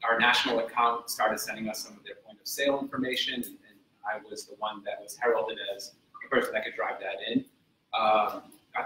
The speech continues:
thought I was biting off more than I could chew, but, you know, as you start learning about how to use some of these different formulations and, and modeling the phenomenon in Excel, you quickly learn that it's not enough and you need to learn something else. So I started training myself in Python and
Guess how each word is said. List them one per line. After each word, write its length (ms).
thought 160
I 40
was 140
biting 220
off 120
more 140
than 140
I 100
could 100
chew, 320
but, 320
you 60
know, 140
as 80
you 80
start 320
learning 380
about 280
how 100
to 160
use 140
some 120
of 40
these 120
different 260
formulations 800
and, 100
and 100
modeling 560
the 80
phenomenon 420
in 60
Excel, 440
you 100
quickly 260
learn 260
that 300
it's 260
not 240
enough 260
and 80
you 100
need 80
to 60
learn 160
something 300
else. 260
So 180
I 40
started 320
training 260
myself 360
in 60
Python 600
and 100